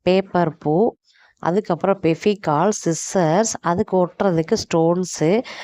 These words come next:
உங்களுக்கு என்னென்ன வ-, தேவையோ அதெல்லாமே நீங்க வச்சுக்கிறணும். பக்கத்துலேயே வந்து இது எல்லாத்தையும் எடுத்து வச்சுட்டு நீங்க செஞ்சீங்க அப்படின்னா, ரொம்ப யூஸ்ஃபுல்லா இருக்கும் உங்களுக்கு. பென்சில், ஸ்கேல் இதையும் எடுத்து வச்சுக்கோங்க. உங்களுக்கு என்னென்ன டெக்கரேட்டிவ்க்கு தேவையோ, முத்துக்கள்,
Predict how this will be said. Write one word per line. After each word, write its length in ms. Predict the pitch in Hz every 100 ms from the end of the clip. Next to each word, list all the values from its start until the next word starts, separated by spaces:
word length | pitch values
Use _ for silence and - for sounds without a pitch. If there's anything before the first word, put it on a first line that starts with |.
| 175 _ _ _ -
உங்களுக்கு 380 | 240 262 233 196
என்னென்ன 320 | 185 196 208 185
வ-, 180 | 160 -
தேவையோ 420 | 170 151 151 226 -
அதெல்லாமே 480 | 160 156 160 180 190
நீங்க 200 | 175 147
வச்சுக்கிறணும். 680 | 143 175 160 143 143 214 - - _ -
பக்கத்துலேயே 460 | 185 220 220 240
வந்து 200 | 208 196
இது 120 | 190
எல்லாத்தையும் 360 | 160 170 175 175
எடுத்து 240 | 170 196
வச்சுட்டு 280 | 175 - -
நீங்க 220 | 180 160 151
செஞ்சீங்க 440 | - 151 165 175 156
அப்படின்னா, 420 | 139 139 139 196 - - -
ரொம்ப 280 | 185 196 196
யூஸ்ஃபுல்லா 600 | 170 175 - - 175 165
இருக்கும் 360 | 143 - 180
உங்களுக்கு. 480 | 143 135 135 - 170 240 - _ _ -
பென்சில், 480 | 190 208 - 208 214
ஸ்கேல் 500 | - - 165 190 226
இதையும் 320 | 175 175 196
எடுத்து 240 | 170 151 156
வச்சுக்கோங்க. 440 | 147 - 147 139 151 214 -
உங்களுக்கு 400 | 160 165 160 160
என்னென்ன 560 | 165 220 240 226 240 247
டெக்கரேட்டிவ்க்கு 640 | 170 160 185 185 180 151 151
தேவையோ, 500 | 151 151 147 139 151
முத்துக்கள், 720 | 151 151 - 175 - 143